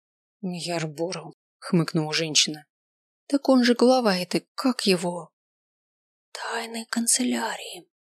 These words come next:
Голос женщины перешёл на заговорческий шёпот.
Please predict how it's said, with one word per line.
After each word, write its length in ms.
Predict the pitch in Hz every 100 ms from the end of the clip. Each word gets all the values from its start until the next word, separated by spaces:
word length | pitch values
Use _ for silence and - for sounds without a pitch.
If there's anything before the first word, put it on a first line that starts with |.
| _
Голос 320 | 175 160 160 156
женщины 460 | 175 190 - 170
перешёл 380 | 170 165 - 185
на 80 | 175
заговорческий 680 | 160 170 170 - 190 - 185
шёпот. 440 | - - - 247